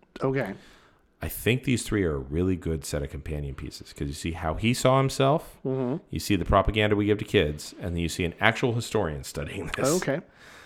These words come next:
Speaker 2: So, uh, I would say those three things.
Speaker 1: Okay, very cool.
Speaker 2: Um, yeah. So where can people find you social media wise?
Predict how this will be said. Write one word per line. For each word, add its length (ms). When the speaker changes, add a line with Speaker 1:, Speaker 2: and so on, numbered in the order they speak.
Speaker 2:
So, 520
uh, 280
I 100
would 120
say 140
those 340
three 160
things. 480
Speaker 1:
Okay, 280
very 180
cool. 280
Speaker 2:
Um, 360
yeah. 200
So 240
where 160
can 100
people 220
find 260
you 360
social 280
media 220
wise? 260